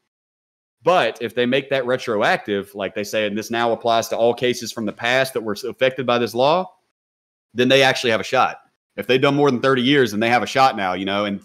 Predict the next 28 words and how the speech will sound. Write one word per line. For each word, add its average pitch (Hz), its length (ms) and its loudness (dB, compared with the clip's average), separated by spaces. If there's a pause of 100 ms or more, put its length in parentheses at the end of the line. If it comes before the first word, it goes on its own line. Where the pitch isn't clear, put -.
it's 113 140 -4
shit 160 260 -2
like 135 320 0
that. 123 320 0
That's 127 260 -2
why 131 160 2
they 131 140 4
wake 123 260 0
up 117 180 -2
every 90 220 -6
day. 78 200 -10 (320)
Because 107 220 -4
if 135 200 0
this 170 160 0
law 165 180 2
becomes 151 260 -4
retroactive, 143 600 0
which 117 160 -4
it 151 80 -8
very 156 200 4
well 160 200 4
could 196 200 2
in 127 60 -2
the 104 60 -4
next 98 220 -6
four 87 180 -12
years, 82 240 -12
we, 104 100 -4